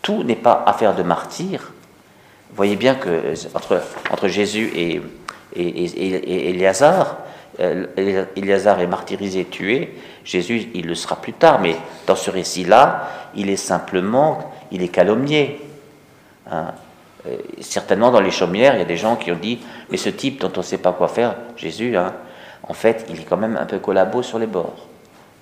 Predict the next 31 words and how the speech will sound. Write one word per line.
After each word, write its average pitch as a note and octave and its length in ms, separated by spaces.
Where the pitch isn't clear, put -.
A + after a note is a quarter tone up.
puisqu'il - 320
va, G2 160
il F#2 60
va F#2+ 80
chez F#2 180
Zachée. » D#2 480
Peut-être G#2 320
même C3 240
qu'il G2 100
s'en F#2 160
met F2+ 180
un - 120
peu F2+ 140
plein F#2 180
les F#2 120
poches C#3 360
et, F2 120
et F#2 160
ils F#2 200
ont, - 100
ils F#2 180
ont F#2+ 60
un D#2+ 100
circuit, - 440
un - 60
circuit A#2 540
financier, A2+ 680
euh, F2 440
euh, F2 80
parallèle. F#2+ 520
Vous - 60